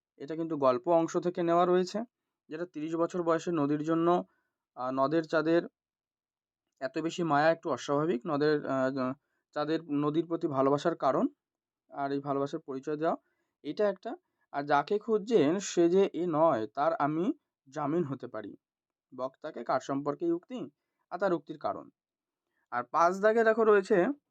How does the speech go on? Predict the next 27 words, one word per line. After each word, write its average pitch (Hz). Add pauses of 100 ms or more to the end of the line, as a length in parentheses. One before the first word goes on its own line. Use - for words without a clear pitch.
(1200)
দেড়শো 156
শব্দের 175
মধ্যে 185
কবিতা 180
থেকে 196
নেওয়া, 113
দুটো 175
প্রশ্ন, 202
একটা 147
লিখতে 117
হয়। 110 (560)
একটা 143
অস্ত্রের 160
বিরুদ্ধে 180
গান 190
থেকে 208
নেওয়া, 240 (760)
যে, 139 (460)
আহ, 117
কবিতায় 165
যে 185
যুদ্ধবিরোধী 170
মনোভাব 151
প্রকাশ 180
ঘটেছে 190
সেটি 180
লেখো। 190